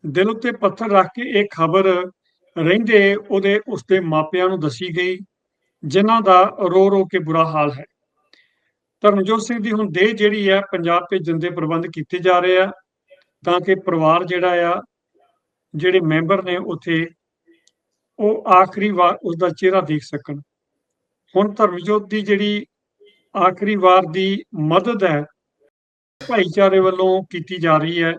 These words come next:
ਉਹਦੇ ਵਿੱਚ ਕਾਫੀ ਵੱਡਾ ਯੋਗਦਾਨ ਵੀ ਪਾਇਆ ਜਾ ਰਿਹਾ ਹੈ। ਪਰ ਦੂਜੇ ਪਾਸੇ ਨਾਲ ਦੀ ਨਾਲ ਇੱਕ ਹੋਰ ਵੀ, ਅਹ, ਕਹਿੰਦੇ ਆ, ਵੱਡੀ ਇੱਕ ਖਬਰ ਆਈ ਹੈ ਕਿ ਜਗਪ੍ਰੀਤ ਸਿੰਘ, ਉਹਦਾ ਇੱਕ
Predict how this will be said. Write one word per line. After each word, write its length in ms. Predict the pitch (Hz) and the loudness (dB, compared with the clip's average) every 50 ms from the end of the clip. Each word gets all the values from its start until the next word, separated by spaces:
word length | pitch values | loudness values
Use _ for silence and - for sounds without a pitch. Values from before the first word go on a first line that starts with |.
| - _ _ _ _ _ - - - _ _ _ _ _ _ _ _ _ _ _ _ | -12 _ _ _ _ _ -20 -20 -20 _ _ _ _ _ _ _ _ _ _ _ _
ਉਹਦੇ 200 | 202 208 220 220 | 2 2 2 2
ਵਿੱਚ 200 | 214 214 202 - | 0 0 -4 -4
ਕਾਫੀ 400 | - - 180 180 185 185 208 214 | -6 0 0 2 2 2 -2 -4
ਵੱਡਾ 280 | 196 180 170 156 180 175 | -4 -4 -2 0 -2 -2
ਯੋਗਦਾਨ 500 | 170 165 160 160 165 156 175 175 175 170 | 0 -2 -4 -4 -4 -2 -2 -2 -2 -2
ਵੀ 100 | 175 175 170 | -6 -8 -6
ਪਾਇਆ 200 | - 160 151 151 | -4 -2 -2 -2
ਜਾ 220 | 147 147 151 147 147 | 0 0 0 0 0
ਰਿਹਾ 220 | 156 160 160 156 | 2 0 0 0
ਹੈ। 60 | 160 160 - _ _ _ _ _ _ _ _ _ _ _ _ | -2 -6 -10 _ _ _ _ _ _ _ _ _ _ _ _
ਪਰ 100 | 190 185 | 0 0
ਦੂਜੇ 340 | 165 160 190 175 190 220 214 | 2 0 -4 0 2 2 2
ਪਾਸੇ 560 | 214 208 202 196 - - 202 196 196 196 196 - _ _ _ _ _ _ - - _ _ _ _ _ _ _ _ _ - | 4 4 2 2 2 0 0 2 2 0 0 -4 _ _ _ _ _ _ -20 -20 _ _ _ _ _ _ _ _ _ -6
ਨਾਲ 360 | 170 170 175 185 190 214 226 214 | -2 2 6 6 6 6 6 2
ਦੀ 120 | 240 233 | -2 -4
ਨਾਲ 380 | 220 208 190 185 185 190 196 196 - _ | 0 4 4 6 6 4 2 0 -6 _
ਇੱਕ 120 | 233 214 220 - 208 | -10 -10 -8 -8 -10
ਹੋਰ 420 | - - - 202 208 226 247 254 | -10 -2 0 2 2 2 2 -2
ਵੀ, 280 | 226 226 226 196 180 165 147 - _ _ _ _ _ _ _ _ _ 226 | -2 -2 -4 -4 -6 -8 -12 -20 _ _ _ _ _ _ _ _ _ -4
ਅਹ, 140 | 190 180 180 | -2 -2 0
ਕਹਿੰਦੇ 380 | - 196 202 196 196 196 190 180 | 0 0 2 4 4 4 4 6
ਆ, 280 | 180 185 185 190 - - _ _ _ - | 6 4 2 2 -2 -6 _ _ _ -14
ਵੱਡੀ 680 | 185 156 170 185 185 190 214 214 208 208 202 - - - _ _ _ _ _ _ _ _ _ _ _ 196 | -6 -4 -4 -4 -2 -2 -2 -2 -2 -2 -4 -6 -8 -14 _ _ _ _ _ _ _ _ _ _ _ -6
ਇੱਕ 200 | 190 190 190 - | -6 -6 -6 -12
ਖਬਰ 300 | - 175 185 180 190 190 | -4 -4 0 0 4 4
ਆਈ 280 | 185 170 170 175 180 180 | 4 2 2 0 0 0
ਹੈ 120 | 180 180 180 - | 0 0 -2 0
ਕਿ 300 | 196 185 185 185 196 190 - _ _ _ - _ _ | 2 2 4 2 2 0 -6 _ _ _ -20 _ _
ਜਗਪ੍ਰੀਤ 640 | - 190 202 208 202 233 208 - 214 208 214 214 202 | 0 0 2 2 0 -6 -8 -6 -4 -4 -4 -4 -6
ਸਿੰਘ, 460 | - - - 208 208 202 175 156 139 160 - _ _ _ _ _ _ _ _ _ _ _ _ _ _ _ _ _ _ _ _ _ | -10 -6 -4 -2 -2 -2 -4 -6 -10 -12 -16 _ _ _ _ _ _ _ _ _ _ _ _ _ _ _ _ _ _ _ _ _
ਉਹਦਾ 280 | 226 208 226 233 233 233 - | -2 0 2 2 0 0 0
ਇੱਕ 280 | 214 196 190 196 - | -4 -4 -4 -2 0